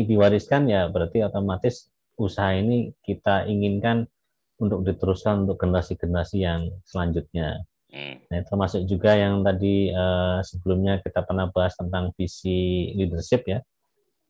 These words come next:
Speaker 1: termasuk juga, eh, bagaimana kita menjalaninya itu dengan apa? Salah satu motivasinya adalah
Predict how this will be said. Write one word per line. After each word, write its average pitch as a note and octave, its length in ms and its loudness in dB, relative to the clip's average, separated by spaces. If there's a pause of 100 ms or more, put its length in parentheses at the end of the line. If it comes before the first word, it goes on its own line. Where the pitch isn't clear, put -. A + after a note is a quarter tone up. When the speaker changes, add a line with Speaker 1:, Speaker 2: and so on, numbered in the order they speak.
Speaker 1:
termasuk F2 460 -2
juga, F#2+ 280 2 (140)
eh, E2 400 -2
bagaimana F2 640 -2 (140)
kita - 180 -2
menjalaninya G2 800 2
itu A#2+ 240 0
dengan F2+ 380 -2 (100)
apa? G#2 240 -6 (640)
Salah F#2+ 180 2
satu G2 300 2 (420)
motivasinya G2 720 -2
adalah F#2 300 2